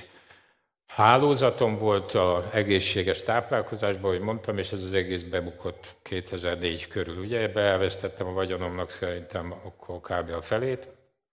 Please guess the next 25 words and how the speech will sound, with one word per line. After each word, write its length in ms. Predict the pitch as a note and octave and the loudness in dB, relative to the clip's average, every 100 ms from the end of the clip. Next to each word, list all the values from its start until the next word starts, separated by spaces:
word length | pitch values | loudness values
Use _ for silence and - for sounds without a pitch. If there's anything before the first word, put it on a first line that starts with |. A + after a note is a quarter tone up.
| _ _ _ _ _ | _ _ _ _ _
Másrészt 760 | G#2+ G#2+ A2 - G#2 F#2 - - | -2 0 2 0 0 0 -4 -8
nekem 240 | G2 - | -8 -4
egy 140 | G#2 G#2 | -2 0
nagyon 220 | A#2+ G#2+ | 0 0
súlyos 360 | G2+ - G2+ F#2 | -4 -4 -4 -4
betegségem 680 | G#2 - A2+ - B2 B2 A#2+ | -4 -4 -4 -6 -6 -4 -4
volt, 360 | B2 C3 - - - - - | -4 -6 -8 -18 -20 -20 -16
összesen 500 | - A#2+ A#2+ - A2+ G2 - | -8 -6 -4 -2 -2 -2 -6
több 100 | A2 | -4
mint 160 | G#2+ | -4
húsz 320 | - B2 G2+ - | -4 -4 -2 -2
éven 260 | G2+ F#2 | -2 -4
keresztül 520 | F#2 G2+ F#2+ - - | -2 0 0 -2 -6
voltam 340 | F#2+ G2 F#2+ F#2+ | -2 -2 -2 -2
egyre 600 | G2 F#2 F#2 F2 F2 - - _ _ | -2 0 0 -2 -4 -14 -20 _ _
súlyosabb 680 | - - G2 F2+ - F2+ - | -12 -6 -4 -4 -4 -6 -6
krónikus 600 | - G2+ F#2+ - F#2 - | -6 -4 -6 -8 -12 -8
betegségben, 960 | G2 - G#2+ - - A2 A2+ B2 A#2+ - - - - - - _ | -6 -4 -4 -6 -6 -6 -6 -6 -6 -10 -16 -16 -14 -16 -18 _
és 100 | - | -10
ugye 160 | A#2 A2+ | -4 0
megint 360 | A#2+ B2 A2+ G2 | 0 2 0 -2
csak 200 | G2 - | -4 -2
a 60 | |
világi 500 | G#2+ A#2+ G#2+ F#2+ F#2+ | 0 4 4 4 2
ember, 640 | G2 B2 C3+ C#3 C#3 C#3 | 0 0 0 2 2 -2